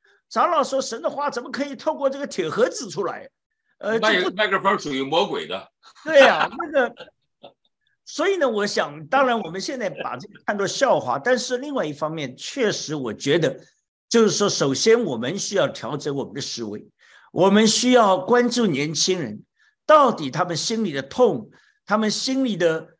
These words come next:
Speaker 1: 软弱，他们的渴望，怎么来了解，然后呢，更好的来找到那个切入点。我们先去认同他们，我们先去接受他们，起码从我们的内心，我们要接受他们。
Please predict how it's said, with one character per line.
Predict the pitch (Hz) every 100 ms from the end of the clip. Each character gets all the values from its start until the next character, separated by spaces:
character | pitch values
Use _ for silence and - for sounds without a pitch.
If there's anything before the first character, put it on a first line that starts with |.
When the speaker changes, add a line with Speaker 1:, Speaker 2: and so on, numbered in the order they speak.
| _ _
Speaker 1:
软 | 165 165 143
弱， | 185 240 170
他 | 151 214
们 | 240 226
的 | 202 254
渴 | - - 147
望， | 143 233 190 135 - _ _ _ _ _ _ _
怎 | - 185
么 | 262
来 | 240 180
了 | 180 156 147 214
解， | 214 127 107 -
然 | 170
后 | 185 220
呢， | 180 135
更 | 254 262 175
好 | 139
的 | 156
来 | 160 135
找 | 135 - 120
到 | 165
那 | 175
个 | 151
切 | 139 - 233
入 | 214 240 143
点。 | 127 - _ _ _ _ _ _
我 | - 196
们 | 220 240
先 | - 294 285
去 | - 240 -
认 | 330 254
同 | 165 135 156
他 | 165 190
们， | 127 104 - _ _ _ _ _ -
我 | 196
们 | 220 262
先 | - - 302
去 | 285 277 220
接 | - 311 311
受 | 277 - 262
他 | 156 139
们， | 120 120
起 | - 277
码 | 262 185
从 | - 196
我 | 208
们 |
的 | 190 -
内 | 320 254
心， | 175 - 202 202 _ _ _ -
我 | 160
们 | 233
要 | 262
接 | 214 - 339 311
受 | - 370 240
他 | 214 107
们。 | 98 165